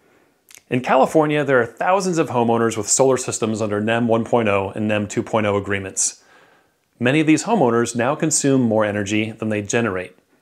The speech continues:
resulting in an expensive true-up bill. They'd love to add more solar,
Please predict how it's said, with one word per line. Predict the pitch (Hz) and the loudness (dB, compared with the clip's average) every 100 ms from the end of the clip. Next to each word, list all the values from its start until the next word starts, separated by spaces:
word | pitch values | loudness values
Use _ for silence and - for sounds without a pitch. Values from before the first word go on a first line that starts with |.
| - | -4
resulting | 117 123 123 127 120 | 0 2 2 0 -2
in | 117 | -2
an | 104 | -4
expensive | 98 - - 151 151 - 98 | -2 0 0 0 -4 -4 -4
true-up | - - 107 95 | -4 0 0 0
bill. | 92 92 - _ _ _ _ _ _ _ _ _ _ _ | -6 -12 -16 _ _ _ _ _ _ _ _ _ _ _
They'd | - 117 | -2 2
love | 123 151 | 2 2
to | 156 | 2
add | 147 | 2
more | 120 110 | 2 -2
solar, | - 233 247 113 135 147 | 2 4 4 4 0 -6